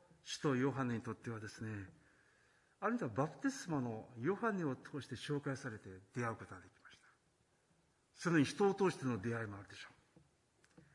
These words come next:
う。いや、もう物心ついたところから、時から、あー、ご家族に連れられて、えー、そして教会に来て聖書を通してイエス様に出会ったという方もありますし、今そういうプロセスを歩んでらっしゃる方もある。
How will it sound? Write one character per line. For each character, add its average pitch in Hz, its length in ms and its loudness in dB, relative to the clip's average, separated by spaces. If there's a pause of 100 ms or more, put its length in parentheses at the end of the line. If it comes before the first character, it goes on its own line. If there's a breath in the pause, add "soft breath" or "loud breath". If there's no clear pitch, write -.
(840 soft breath)
う。 - 20 -8
い - 20 2
や、 131 140 6
も 135 280 6
う - 260 -8 (100)
物 143 400 6
心 139 320 -2
つ 143 120 -6
い 139 40 -2
た 151 120 0
と 147 100 -8
こ 156 100 -6
ろ 151 100 -4
か 143 100 -8
ら、 151 180 0
時 160 200 -6
か 147 120 -8
ら、 151 240 0 (240 loud breath)
あ - 40 -8
ー、 127 460 -4
ご 135 80 2
家 143 60 4
族 143 220 0
に 135 180 4
連 143 80 -2
れ 147 60 2
ら 147 60 2
れ 147 60 0
て、 147 100 -4 (460 loud breath)
え - 20 -10 (100)
ー、 - 20 -10
そ 151 160 -10
し 156 60 -12
て 151 120 -4
教 147 220 0
会 143 200 -4
に 139 100 2
来 - 60 -14
て 139 120 -4
聖 139 220 -4
書 143 180 -4
を 131 40 -6
通 156 160 -6
し - 100 -10
て 139 60 -4
イ 123 140 0
エ 143 60 2
ス - 100 -8
様 131 160 -4
に 101 60 -10
出 127 100 -2
会 147 80 0
っ - 100 -10
た 175 80 -6
と 185 100 2
い 175 40 6
う - 20 4
方 139 180 6
も 120 100 -2
あ - 20 -4
り 117 80 -4
ま 107 100 -8
す - 80 -16
し、 113 140 -16 (300 loud breath)
今 143 180 4
そ 156 220 -2
う 156 40 2
い 165 100 2
う 202 140 2 (280 loud breath)
プ 139 100 0
ロ 143 60 4
セ 139 140 -2
ス - 140 -8
を 127 140 0
歩 131 60 4
ん 135 100 2
で 139 80 2
ら 131 60 -2
っ - 20 -4
し - 100 -8
ゃ 123 40 -4
る 123 60 -4
方 117 80 -10
も - 200 -14
あ - 40 -16
る。 - 60 -20